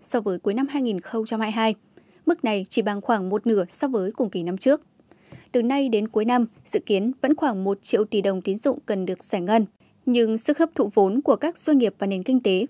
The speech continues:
vẫn đang khá yếu. Đồng thời, những vướng mắc phải được tháo gỡ thực chất mới thúc đẩy hiệu quả nguồn lực này, từ đó đáp ứng nhu cầu tăng trưởng. Cùng với lãi suất cho vay vẫn ở mức cao, doanh nghiệp còn phải chi trả những khoản phát sinh khác như bảo hiểm.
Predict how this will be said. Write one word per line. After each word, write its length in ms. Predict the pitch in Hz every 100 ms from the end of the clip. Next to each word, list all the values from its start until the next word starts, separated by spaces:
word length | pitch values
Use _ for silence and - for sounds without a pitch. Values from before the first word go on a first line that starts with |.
| -
vẫn 180 | - 220
đang 180 | 220 202
khá 120 | 196
yếu. 300 | 202 190 254 - _ -
Đồng 160 | 247 233
thời, 300 | 220 214 208 -
những 140 | 220 302
vướng 140 | 214
mắc 140 | 262 - -
phải 120 | 240
được 180 | 190 -
tháo 140 | 190
gỡ 160 | 180 247
thực 200 | 254 -
chất 200 | 285 - _ -
mới 260 | 208 185
thúc 160 | 233 381
đẩy 120 | 220
hiệu 140 | 190
quả 200 | - 214
nguồn 240 | 175 185 185
lực 140 | 175
này, 220 | 190 190 170 _ - -
từ 120 | 254
đó 220 | 214 185
đáp 140 | 294 339
ứng 180 | 226 226
nhu 120 | 294
cầu 180 | 226 196
tăng 140 | 247
trưởng. 260 | 247 226 170 _ - _ - -
Cùng 140 | 220
với 240 | 185 180
lãi 120 | 214 -
suất 180 | 320
cho 140 | 285 220
vay 280 | 214 214 196 -
vẫn 180 | 202 277
ở 100 | 233
mức 180 | 190 -
cao, 260 | 220 214 190 _ _
doanh 200 | - 311
nghiệp 180 | 240 202
còn 140 | 214
phải 160 | 214 180
chi 160 | - 277
trả 240 | 247 190
những 260 | 175 - 294
khoản 220 | 285 185
phát 180 | 269 -
sinh 180 | 214
khác 200 | 185 285 -
như 140 | 233
bảo 140 | 202 185
hiểm. 200 | 220 190